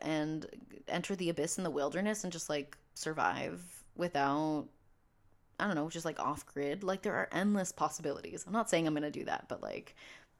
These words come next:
it's an option. If I really wanted to, I could. Um, so,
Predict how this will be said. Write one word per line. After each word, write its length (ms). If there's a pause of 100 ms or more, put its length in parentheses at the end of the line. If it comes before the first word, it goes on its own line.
(280)
it's 140
an 100
option. 400 (200)
If 160
I 60
really 300
wanted 280
to, 260 (180)
I 100
could. 320 (420)
Um, 640
so, 520